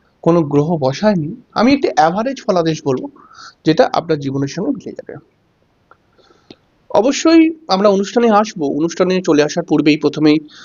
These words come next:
একটা কথা বলবো যে আপনারা অবশ্যই চ্যানেলটিকে সাবস্ক্রাইব করে বেল আইকনটা ক্লিক করে রাখবেন, এটাই আপনার কাছে আমার রিকোয়েস্ট। দেখুন, বৃশ্চিক হচ্ছে একটি,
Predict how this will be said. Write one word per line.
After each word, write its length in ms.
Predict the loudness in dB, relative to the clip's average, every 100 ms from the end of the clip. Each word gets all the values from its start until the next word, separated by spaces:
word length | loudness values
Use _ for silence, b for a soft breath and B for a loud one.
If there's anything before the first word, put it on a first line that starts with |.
| B B
একটা 220 | -2 0
কথা 200 | 0 2
বলবো 260 | 2 2 2
যে 100 | 2
আপনারা 220 | 2 0
অবশ্যই 240 | 0 -4
চ্যানেলটিকে 320 | -4 -6 -6
সাবস্ক্রাইব 420 | -4 -4 0 0 2
করে 140 | -2
বেল 180 | 0 -2
আইকনটা 300 | -2 -4 -4
ক্লিক 280 | -4 0 2
করে 220 | 4 4
রাখবেন, 280 | 2 0 -6
এটাই 300 | -4 -4 -2
আপনার 240 | -4 -8
কাছে 200 | -12 -10
আমার 120 | -10 -10
রিকোয়েস্ট। 560 | -12 -14 -14 -14 -16 _ _ -20 -20 B B B _ _
দেখুন, 200 | 4 4
বৃশ্চিক 580 | 6 4 2 2 0 2
হচ্ছে 180 | 2 2 0 -2
একটি, 400 | -6 -2 -2 -2